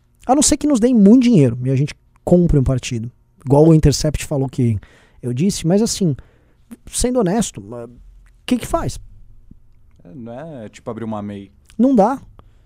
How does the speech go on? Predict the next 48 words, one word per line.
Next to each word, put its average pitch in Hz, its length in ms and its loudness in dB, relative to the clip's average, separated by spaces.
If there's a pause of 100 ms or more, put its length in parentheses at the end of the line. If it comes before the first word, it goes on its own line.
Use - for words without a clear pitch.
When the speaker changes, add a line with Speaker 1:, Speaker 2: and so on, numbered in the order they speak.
(180)
Speaker 1:
É 208 80 6
ridículo. 139 720 2
A 123 80 -10
nossa, 143 480 -2 (260)
gente, - 320 0 (140)
é 151 60 0
por - 120 4
isso 226 120 0
que 247 60 -4
eu 202 40 0
digo 175 140 2
que 175 60 -8
o - 20 -4
sistema 151 440 -2
vai 131 120 -2
colapsar. 120 520 -8 (160)
Ah, 214 140 -2
o 226 60 2
Brasil, 208 240 4
ou 226 140 8
o - 20 -4
Brasil 208 240 6
resolve 180 340 6
ou 214 60 2
colapsa. 165 340 0
Ele 214 80 4
vai 233 160 2
colapsar. 156 580 0 (500)
O - 80 -6
nosso 196 180 4
sistema 202 380 4
político 175 300 2
já 196 80 6
tem 180 100 2
uma 196 60 4
barreira 165 300 4
de 151 100 2
entrada 147 260 -2
gigante. 170 460 2
Pra 185 120 -4
fazer 185 200 2
política, - 220 -6
você - 60 -8
tem 226 120 0
que 208 100 -2
entrar 220 300 0
numa 233 220 4
máfia. 226 440 0